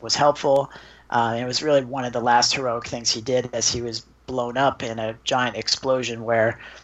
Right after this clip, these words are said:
I was able to set off the bombs and nearly killed the fish demon just from the, the bombs going off. But I did have to finish it off with my sword, um, and I took some of its bones and,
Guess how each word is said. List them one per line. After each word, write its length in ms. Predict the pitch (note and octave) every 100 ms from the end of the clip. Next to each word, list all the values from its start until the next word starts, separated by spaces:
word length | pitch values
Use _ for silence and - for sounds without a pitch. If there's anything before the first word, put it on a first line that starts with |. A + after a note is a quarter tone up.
| _ _ - - _ _ -
I 100 | B2+
was 160 | B2+
able 200 | C#3+ C3+
to 60 | A#2+
set 220 | - C3
off 160 | A#2+ -
the 80 | A2
bombs 400 | B2 B2 A#2+ A#2+
and 100 | A#2+
nearly 220 | C3+ B2
killed 260 | - D3+
the 60 | C#3
fish 240 | - C3+
demon 340 | - B2+ A#2+ A#2 - _ _ _ - - -
just 200 | D3+ -
from 140 | D3
the, 120 | C3 - - -
the 60 | -
bombs 360 | C3+ C3+ C3+ -
going 200 | B2+ B2
off. 340 | A#2+ A#2+ - - - - - _
But 100 | B2
I 80 | A#2+
did 160 | A#2+
have 140 | B2 A#2
to 80 | -
finish 320 | B2 A#2+ A#2
it 60 | A2+
off 180 | A2
with 120 | B2 A2
my 120 | G#2
sword, 420 | - G#2+ G#2+ G#2 - _ - _ _
um, 280 | G#2 G#2 G#2
and 140 | G#2
I 40 | G#2+
took 200 | - A2+
some 180 | A2+ A2
of 120 | A2
its 180 | G#2+ -
bones 520 | A#2+ A2+ G#2+ A2 A2
and, 340 | G#2+ G#2 A2+